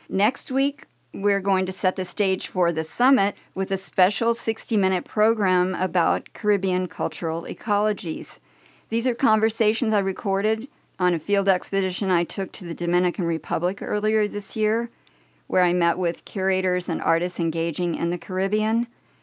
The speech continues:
Related to that are live shows that I did from the Dominican Republic with leaders of Tilting Axis, this organization of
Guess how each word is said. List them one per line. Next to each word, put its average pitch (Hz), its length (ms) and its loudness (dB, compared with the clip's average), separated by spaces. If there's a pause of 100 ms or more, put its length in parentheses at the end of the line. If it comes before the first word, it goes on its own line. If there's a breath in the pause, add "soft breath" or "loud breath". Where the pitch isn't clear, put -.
(720 soft breath)
Related 196 640 2
to 247 240 -2
that 185 380 2 (580)
are 185 560 2 (360)
live 180 280 4
shows 202 460 2
that 185 140 2
I 185 100 4
did 185 260 -2
from 220 300 4
the 220 80 4
Dominican 170 480 -2
Republic 170 560 -4
with 170 220 -4
leaders 190 420 -2
of - 220 -8
Tilting 170 420 -4
Axis, 175 560 -4
this 170 240 -8
organization 165 880 -4
of 165 240 -4